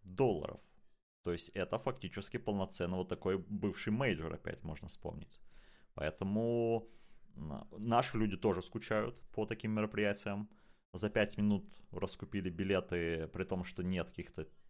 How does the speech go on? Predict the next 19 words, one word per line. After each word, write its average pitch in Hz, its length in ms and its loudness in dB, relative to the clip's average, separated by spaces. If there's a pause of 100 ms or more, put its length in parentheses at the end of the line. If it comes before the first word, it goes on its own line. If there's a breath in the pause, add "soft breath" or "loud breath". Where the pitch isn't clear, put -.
(280)
жестких 104 480 2
грандов 98 540 4
по 87 100 -2
типу - 240 -6
Спирит 101 420 -2
условных. 101 540 -4 (1160)
И - 40 -16
все - 200 -4
равно. 120 440 0 (480)
Ты 113 80 -14
посмотри, 107 460 -4
как, 80 140 -6 (100)
как - 260 0
все 82 640 2
течет. - 420 -8 (280)
А 95 80 -2
что, - 360 4
если 101 420 4
вот 92 300 2